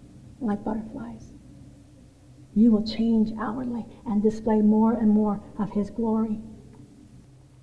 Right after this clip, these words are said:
What in your life do you need or want to see changed outwardly? Outward changes come from inside out mentalities. If we change our minds, we change our life.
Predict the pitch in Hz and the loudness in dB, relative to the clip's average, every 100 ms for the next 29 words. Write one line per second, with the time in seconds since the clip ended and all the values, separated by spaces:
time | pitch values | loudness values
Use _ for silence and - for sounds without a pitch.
0 | - - - - - - 277 294 240 233 | -20 -20 -20 -20 -6 4 4 6 8 8
1 | 247 226 214 208 220 220 240 220 214 214 | 8 6 4 2 4 6 8 6 6 4
2 | 214 220 214 214 214 220 214 214 202 202 | 4 4 4 0 0 0 0 0 0 0
3 | 190 - - - - 220 269 208 220 220 | -4 -8 -20 -16 -6 -4 -2 -4 -4 -6
4 | - - - - - - - - - - | -8 -18 -20 -20 -20 -20 -20 -20 -20 -20
5 | - - - - 240 285 254 214 233 220 | -20 -20 -6 4 6 6 6 4 4 6
6 | 220 220 220 - - - 240 214 214 - | 6 4 0 -4 -14 -2 0 2 2 2
7 | 226 247 - 214 208 262 - 226 220 214 | 4 2 2 0 0 -2 -6 -4 -4 -4
8 | - - - - - 190 180 190 190 202 | -8 -18 -20 -14 -6 -4 -2 -4 -4 -4
9 | 208 202 - - - - - - 240 208 | -6 -8 -16 -20 -20 -20 -20 -4 0 4
10 | 214 240 240 247 277 262 233 220 226 220 | 4 4 4 6 6 6 6 4 2 0
11 | - - 196 190 - 202 196 208 214 233 | -4 -2 0 0 -2 -2 -2 -2 -2 -2
12 | 226 | -2